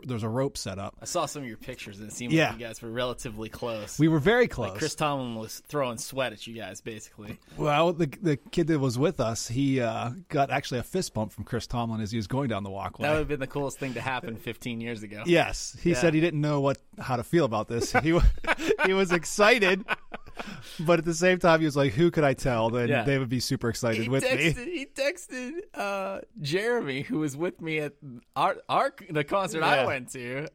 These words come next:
Speaker 2: <laughs> We started making fun of him.
Speaker 1: <laughs> Yeah. Yeah. So anyway, we get there at six, and there's nobody there. There's, like, three people in the pit. And
Speaker 2: Wow.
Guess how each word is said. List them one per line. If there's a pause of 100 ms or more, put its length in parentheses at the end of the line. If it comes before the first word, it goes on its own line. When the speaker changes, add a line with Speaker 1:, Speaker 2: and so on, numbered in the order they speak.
Speaker 2:
<laughs> (840)
We
started
making
fun
of
him.
Speaker 1:
<laughs>
Yeah. (600)
Yeah. (320)
So
anyway,
we
get
there
at
six,
and (100)
there's
nobody
there.
There's,
like,
three
people
in
the
pit. (520)
And
Speaker 2:
Wow.